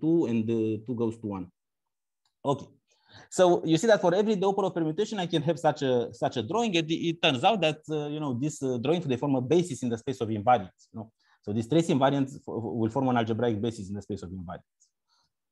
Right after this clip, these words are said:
Okay. So, um, notice that, I mean, these are pretty complicated objects. You know, they are graphs. You know, so, um, if I have, uh, for instance, you know, um, the, the,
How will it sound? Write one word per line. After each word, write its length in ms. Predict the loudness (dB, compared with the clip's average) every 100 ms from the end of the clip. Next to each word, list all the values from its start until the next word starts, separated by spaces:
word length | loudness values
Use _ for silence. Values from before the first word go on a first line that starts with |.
| -2
Okay. 220 | 0 0 -8 _ _ _ _ _
So, 540 | -6 4 6 6 4
um, 600 | 2 2 4 2 0 -2 -2
notice 460 | 0 0 0 -2 0
that, 340 | 4 4 2 _ _ -4
I 60 |
mean, 160 | -2 0
these 160 | 0
are 100 | 0
pretty 280 | 0 -4 -4
complicated 580 | -4 -2 -2 -2 -4 -2
objects. 300 | -2 -2 -2
You 60 | -2
know, 100 | -2
they 80 |
are 120 | -2 -2
graphs. 320 | 2 0 0
You 80 | -4
know, 220 | -4 -6 _ _ _ _ _ _ _ _
so, 400 | -2 0 4 4
um, 260 | 4 2 -4 -8
if 120 | -6 0
I 140 | 0
have, 300 | 0 -2 0
uh, 280 | 2 4 2 -2 -18 _ _ _
for 160 | 0 2
instance, 200 | 4 0 _ _ _ _ _ _ _ _ -8
you 60 |
know, 320 | -4 -2 -4
um, 240 | -6 -10 -14 -6
the, 160 | -6
the, 260 | -6 -8